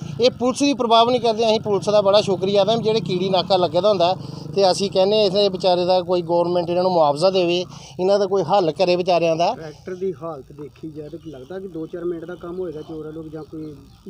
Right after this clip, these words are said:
Speaker 2: ਗੈਂਗ ਹੋਏਗਾ ਜਿਸ ਤਰ੍ਹਾਂ?
Speaker 1: ਨਹੀਂ, ਨਹੀਂ, ਇਹ ਜੀ ਦੋ ਚਾਰ ਮਿੰਟ ਦਾ ਕੰਮ ਕੋਈ ਨਹੀਂ। ਇਹ ਕਮ ਸੇ ਕਮ ਵੀ ਅੱਛੇ ਕੋਈ ਮਿਸਤਰੀ ਜਿਹੜਾ ਨਾਲ ਆ, ਭੇਤੀ ਆਦਮੀ ਆ, ਪੂਰੇ ਇੰਸਟਰੂਮੈਂਟ ਨਾਲ ਆ, ਜਿਹੜੇ ਤੁਸੀਂ ਇਹ ਵਰਕਸ਼ਾਪ 'ਚ ਇਹ ਕੰਮ ਕਰਾਉਣ ਜਾਓ, ਤੁਹਾਨੂੰ ਤਿੰਨ ਦਿਨ ਲੱਗਣਗੇ।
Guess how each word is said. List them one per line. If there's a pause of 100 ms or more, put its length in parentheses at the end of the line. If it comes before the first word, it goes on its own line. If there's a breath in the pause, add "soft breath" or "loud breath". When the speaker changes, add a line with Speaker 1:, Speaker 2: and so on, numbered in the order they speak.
Speaker 2:
ਗੈਂਗ
ਹੋਏਗਾ
ਜਿਸ
ਤਰ੍ਹਾਂ?
Speaker 1:
ਨਹੀਂ,
ਨਹੀਂ,
ਇਹ
ਜੀ
ਦੋ
ਚਾਰ
ਮਿੰਟ
ਦਾ
ਕੰਮ
ਕੋਈ
ਨਹੀਂ।
ਇਹ (100)
ਕਮ
ਸੇ
ਕਮ
ਵੀ (160)
ਅੱਛੇ
ਕੋਈ
ਮਿਸਤਰੀ
ਜਿਹੜਾ
ਨਾਲ
ਆ, (320 loud breath)
ਭੇਤੀ
ਆਦਮੀ
ਆ,
ਪੂਰੇ
ਇੰਸਟਰੂਮੈਂਟ
ਨਾਲ
ਆ,
ਜਿਹੜੇ
ਤੁਸੀਂ
ਇਹ
ਵਰਕਸ਼ਾਪ
'ਚ
ਇਹ
ਕੰਮ
ਕਰਾਉਣ
ਜਾਓ,
ਤੁਹਾਨੂੰ
ਤਿੰਨ
ਦਿਨ
ਲੱਗਣਗੇ।